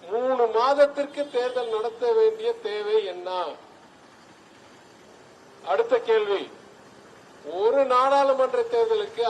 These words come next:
ஐநூத்தி நாற்பத்தைந்து சீட்டுக்கு உங்களுக்கு மூணு மாதம் தேவை என்றால், நீங்களே சொல்றீங்க ஒன்றிய அரசாங்கம் ஒரே நாடு ஒரே தேர்தல் என்று,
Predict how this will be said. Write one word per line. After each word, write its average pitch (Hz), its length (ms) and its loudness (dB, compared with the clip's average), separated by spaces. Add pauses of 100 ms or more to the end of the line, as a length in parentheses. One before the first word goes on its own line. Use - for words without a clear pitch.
ஐநூத்தி 240 420 -2
நாற்பத்தைந்து 220 760 -2
சீட்டுக்கு 240 520 -10
உங்களுக்கு 214 440 2
மூணு 226 320 2
மாதம் 233 460 0
தேவை 214 340 -2
என்றால், 190 560 -2 (1400)
நீங்களே 269 600 2
சொல்றீங்க 254 680 2
ஒன்றிய 233 320 2
அரசாங்கம் 220 720 -2 (380)
ஒரே 262 480 4
நாடு 262 480 2
ஒரே 254 320 4
தேர்தல் 240 400 -2
என்று, 220 680 0